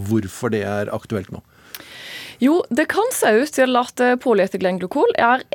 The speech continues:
Speaker 2: en av de substansene som muligens forårsaker, eh, allergi i flere individer enn det vi hadde, eh, antatt. Det er egentlig litt pussig, fordi, eh, polyetylenglykol, eller peg, som man vanligvis kaller det,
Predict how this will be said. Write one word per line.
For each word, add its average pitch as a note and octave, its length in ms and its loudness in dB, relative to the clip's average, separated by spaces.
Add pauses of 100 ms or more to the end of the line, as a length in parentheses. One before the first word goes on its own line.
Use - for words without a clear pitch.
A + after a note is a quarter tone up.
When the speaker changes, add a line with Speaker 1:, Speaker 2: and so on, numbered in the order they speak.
Speaker 2:
en A3 160 2
av A#3+ 100 2
de G#3+ 140 2
substansene A3+ 640 -2
som C#4 240 2
muligens B3+ 680 2 (100)
forårsaker, A#3 1040 0
eh, A#3 320 4
allergi A3+ 460 2 (340)
i B3 240 4
flere G3+ 320 2
individer A3+ 480 2
enn B3+ 140 4
det A3 160 2
vi C4 80 0
hadde, G#3 340 0
eh, A3+ 640 4
antatt. G#3+ 480 -2 (480)
Det D4 160 4
er C#4 220 2
egentlig C4 240 2
litt F4 120 -2
pussig, C4+ 380 0
fordi, C4+ 320 2
eh, C4+ 480 4
polyetylenglykol, G3+ 1300 0
eller G#3+ 160 0
peg, - 320 -4
som A3 160 -2
man A3 120 2
vanligvis G3+ 380 0
kaller F#3+ 300 0
det, D4+ 100 4